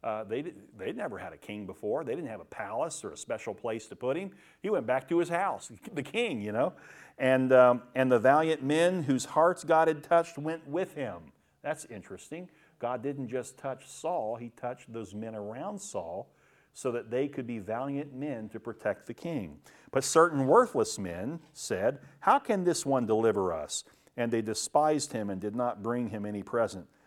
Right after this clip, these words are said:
But Saul, when it says, "But he kept silent," it means Saul kept silent. It means Saul heard what they said, but he didn't let it affect him.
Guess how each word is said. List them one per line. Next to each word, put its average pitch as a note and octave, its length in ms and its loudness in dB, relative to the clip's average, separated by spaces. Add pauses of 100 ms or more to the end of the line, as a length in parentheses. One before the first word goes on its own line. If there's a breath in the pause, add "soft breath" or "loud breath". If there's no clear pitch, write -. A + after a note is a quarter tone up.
(320 soft breath)
But A2 480 0
Saul, C3+ 560 4
when G2 100 -2
it F#2+ 80 -12
says, A#2 160 0
"But G2+ 220 0
he C#3+ 220 -10
kept C#3 340 -4
silent," D#3+ 500 -2
it A2+ 140 -10
means A#2 240 -6
Saul E3+ 440 0
kept - 340 -6
silent. F2+ 440 -8
It A2 120 -14
means C#3 480 -2 (420 soft breath)
Saul C3 420 -2
heard F#3 480 -4
what F3+ 220 -6
they D#3+ 200 -4
said, G#2 600 -8 (1080)
but A2+ 160 -4
he A#2+ 120 -6
didn't C#3+ 500 -6
let B2 400 -4
it A#2+ 220 -6
affect - 600 -12
him. D#2+ 240 -14